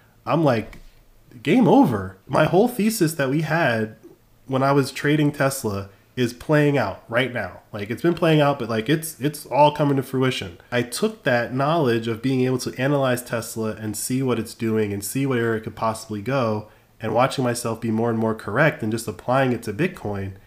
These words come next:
All Bitcoin does is say, if I'm successful of retiring my wife, right? If I'm successful doing that with Bitcoin, it's,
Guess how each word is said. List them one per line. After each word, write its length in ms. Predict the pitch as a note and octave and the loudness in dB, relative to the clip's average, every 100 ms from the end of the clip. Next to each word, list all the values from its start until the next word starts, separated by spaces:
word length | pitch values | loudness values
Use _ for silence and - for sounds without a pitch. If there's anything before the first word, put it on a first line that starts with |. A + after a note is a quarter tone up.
| _ - | _ 2
All 260 | F3 D#3 | 4 4
Bitcoin 440 | G#3+ A3 D#3+ C#3 A#2+ | 2 2 2 2 4
does 280 | A#2+ A2+ | 2 2
is 160 | A2+ A2 | -2 -2
say, 460 | A#2+ A2 G#2+ G#2 - _ _ - | -2 0 0 -2 -8 _ _ -6
if 180 | C3+ C#3 | -2 2
I'm 220 | F3 A3 | 4 2
successful 1080 | - - - A#2+ C3 - D3+ D3+ D3+ D#3 - _ A#2+ | -2 -4 -2 -2 -2 -2 -2 0 0 -2 -8 _ -2
of 420 | A2+ A2 G2+ A2 | 0 0 0 0
retiring 580 | B2 - B2 A#2 A2+ A2 | 0 4 4 6 4 2
my 200 | G#2+ G2+ | 2 0
wife, 340 | G2 F2 - | -2 -4 -6
right? 100 | G2+ | -4
If 80 | G2+ | 2
I'm 140 | D#3 | 2
successful 600 | F3+ B2+ - B2+ - B2+ | 2 -2 -2 -2 -2 -4
doing 320 | A2+ A#2 B2 A#2 | -2 2 4 4
that 180 | A2 | 0
with 220 | G#2 - - | -4 -12 -10
Bitcoin, 600 | A#2 - F3+ F#3 G#3 G3 - - - _ _ _ - | -10 -4 0 0 0 -4 -12 -20 -20 _ _ _ -4
it's, 180 | D3 D3+ | -4 -4